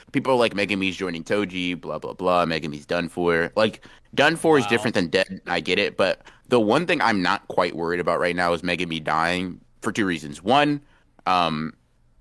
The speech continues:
Speaker 1: because if Megami was going to die as a specific result of, like, incarnating Sukuna's body, he would have done it already. Like, we wouldn't have even seen the tattoos manifest. Uh, the reason I can say that, like, I feel pretty confident saying that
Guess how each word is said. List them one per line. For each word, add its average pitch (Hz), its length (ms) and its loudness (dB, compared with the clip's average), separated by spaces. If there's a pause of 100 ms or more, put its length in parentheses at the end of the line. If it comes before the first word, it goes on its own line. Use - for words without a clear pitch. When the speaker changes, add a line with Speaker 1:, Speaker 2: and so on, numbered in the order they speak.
(220)
Speaker 1:
because 113 340 0
if 104 140 -2
Megami 147 400 0
was 135 120 -2
going 107 220 -2
to - 120 -14
die 90 600 0 (400)
as 87 160 -8
a 82 260 -6
specific 95 480 -10
result 87 480 -6
of, 85 240 -2
like, 82 340 -4 (340)
incarnating 92 960 -2 (240)
Sukuna's 92 420 -4
body, 87 320 2
he 107 100 -8
would 104 120 0
have 90 100 -4
done 87 160 0
it 80 80 -2
already. 71 360 -6
Like, 85 180 -8
we 101 80 -2
wouldn't 113 180 0
have 110 100 0
even 98 120 -4
seen 101 240 -4
the 87 60 -6
tattoos 85 440 -4
manifest. 73 720 -4 (340)
Uh, 85 260 2
the 110 140 2
reason 151 240 4
I 165 80 2
can 113 240 0
say 104 260 -2
that, 110 180 0
like, 87 120 -2
I 87 80 -2
feel 107 160 0
pretty 107 320 -4
confident 92 560 -2
saying 120 260 0
that 127 280 0